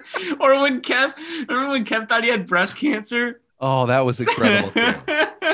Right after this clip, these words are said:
Speaker 2: He was just basically walking up to, like, Fiona and, like, whoever else and was just, like, checking them for breast. Uh, dude,
Speaker 1: Yeah.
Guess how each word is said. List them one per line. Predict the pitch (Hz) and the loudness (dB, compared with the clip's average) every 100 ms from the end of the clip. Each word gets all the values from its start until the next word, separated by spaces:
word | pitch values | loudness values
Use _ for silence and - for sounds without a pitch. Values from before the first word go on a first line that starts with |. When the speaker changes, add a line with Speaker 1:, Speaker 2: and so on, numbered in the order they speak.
| - - 302 | -4 -8 -2
Speaker 2:
He | |
was | 156 143 | -2 -2
just | 185 - | -6 -4
basically | 170 170 156 | -4 -4 -6
walking | 113 110 131 - 127 | -2 0 0 -2 -2
up | 120 - | -2 -2
to, | 131 | -2
like, | 117 | -4
Fiona | - 117 107 104 110 | -4 -8 -6 -4 -4
and, | 110 | -4
like, | 107 104 | -6 -6
whoever | - 107 104 101 | -6 -2 -2 0
else | 101 113 - | -2 -2 -4
and | 110 | -8
was | 101 | -8
just, | 110 | -8
like, | 113 98 - | -6 -6 -8
checking | - 117 - 117 | -4 -4 -4 -6
them | 117 120 - | -6 -6 -6
for | 107 | -8
breast. | 101 107 - - _ - | -4 -4 -4 -14 _ -20
Uh, | - 302 | -16 -10
dude, | 262 | -4
Speaker 1:
Yeah. | 247 226 | -4 -4